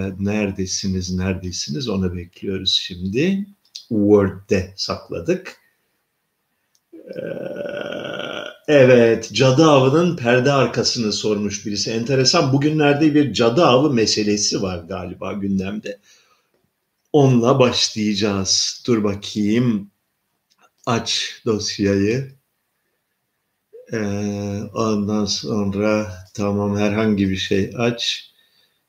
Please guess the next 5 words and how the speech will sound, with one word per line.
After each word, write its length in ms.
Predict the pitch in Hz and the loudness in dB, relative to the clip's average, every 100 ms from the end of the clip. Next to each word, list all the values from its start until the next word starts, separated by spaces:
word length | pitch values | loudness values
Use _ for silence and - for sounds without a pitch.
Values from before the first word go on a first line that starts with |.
| _ | _
Document 640 | 110 104 - 104 107 101 - | 0 2 0 2 2 0 0
beş 440 | 110 117 113 - | 2 4 0 -4
kendiliğinden 840 | - 98 95 98 98 98 98 101 98 | 0 0 2 2 2 2 2 0 -2
save 520 | 101 104 98 95 95 | -2 0 0 0 -2
etmiş. 800 | 90 - 113 117 - - - | -4 -6 -2 -2 -4 -10 -14